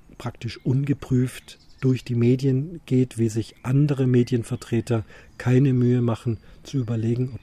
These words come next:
das vielleicht richtig ist, sondern das einfach aufgreifen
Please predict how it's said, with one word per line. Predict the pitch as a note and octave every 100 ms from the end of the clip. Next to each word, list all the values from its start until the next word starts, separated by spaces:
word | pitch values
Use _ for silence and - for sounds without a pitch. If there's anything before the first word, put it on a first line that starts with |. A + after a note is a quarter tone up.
| -
das | A2
vielleicht | - A2+ G2+ -
richtig | C3 - B2
ist, | B2 - - - - -
sondern | B2 A#2
das | G#2 G#2
einfach | B2+ A#2+ A#2+ G#2+ - - - -
aufgreifen | D3 D#3+ - D3 D3 D#3+ C#3